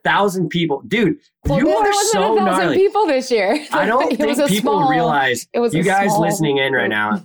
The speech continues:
Speaker 2: <laughs>
Speaker 1: April is gnarly. Like, she is an animal.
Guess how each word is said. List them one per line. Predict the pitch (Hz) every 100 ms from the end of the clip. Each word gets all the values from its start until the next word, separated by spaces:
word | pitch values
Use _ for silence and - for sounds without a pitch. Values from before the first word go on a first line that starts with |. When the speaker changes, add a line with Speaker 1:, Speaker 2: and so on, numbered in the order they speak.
| 170 _ _
Speaker 2:
<laughs> | _ _ -
Speaker 1:
April | 156 170 180
is | 175 143 143
gnarly. | 127 120 98 87 _ _
Like, | 127 123 107 - _ -
she | - 156
is | 156 135
an |
animal. | 120 117 101 78